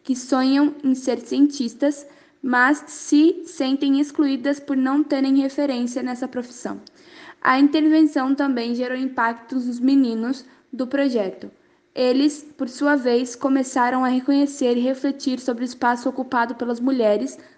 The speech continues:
no mercado de trabalho, no lar e nas ciências, e observaram que a desigualdade de gênero ainda é uma questão a ser superada no nosso país.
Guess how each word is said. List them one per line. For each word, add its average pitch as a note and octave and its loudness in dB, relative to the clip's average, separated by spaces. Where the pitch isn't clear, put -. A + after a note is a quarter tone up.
no C4 -4
mercado B3+ 2
de A#3+ -6
trabalho, G#3 -2
no B3+ 4
lar B3 4
e C4 -2
nas C4 0
ciências, C4 -2
e B3+ 0
observaram B3+ 0
que C4 -2
a A#3+ 0
desigualdade A#3 -2
de B3+ 0
gênero A3+ 0
ainda B3+ 2
é C4+ 0
uma C4 -2
questão B3 -4
a A#3+ -4
ser A#3+ -4
superada A#3 -2
no C4 0
nosso A3 -2
país. A#3+ -6